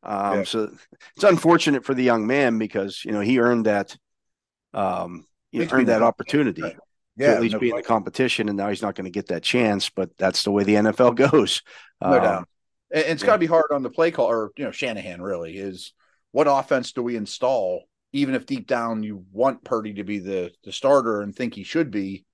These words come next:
Speaker 2: the Trey Lance offense is gonna be a look a lot different than the Purdy offense.
Speaker 1: And, you know, it, maybe you don't let Jimmy Garoppolo le-, leave.
Speaker 2: I think Jimmy's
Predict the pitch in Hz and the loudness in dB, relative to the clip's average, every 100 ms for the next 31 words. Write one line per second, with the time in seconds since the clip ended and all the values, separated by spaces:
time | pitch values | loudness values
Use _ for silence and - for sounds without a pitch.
0 | _ _ _ - - 151 143 120 139 107 | _ _ _ -16 -2 0 2 2 0 0
1 | 92 101 92 92 98 95 90 117 98 98 | -2 -4 -10 -10 -8 -6 -4 -4 0 0
2 | 92 95 90 87 82 - 120 - 67 - | -2 -6 -8 -10 -6 -2 -2 -4 -12 -18
3 | - _ _ _ _ - 131 147 - - | -20 _ _ _ _ -4 -2 -2 -8 0
4 | 135 117 104 104 - - - - - - | 4 4 4 0 -10 -8 -6 -6 -6 2
5 | 131 214 175 151 151 143 135 156 156 131 | 2 6 6 8 6 6 6 6 6 6
6 | 120 147 190 190 104 95 95 - 107 80 | 6 6 4 2 2 0 -6 -4 -4 -4
7 | - - _ _ _ _ _ _ _ _ | -8 -20 _ _ _ _ _ _ _ _
8 | _ _ _ _ _ _ - 165 123 113 | _ _ _ _ _ _ -10 -8 -8 -10
9 | - 101 92 - | -8 -8 -8 -14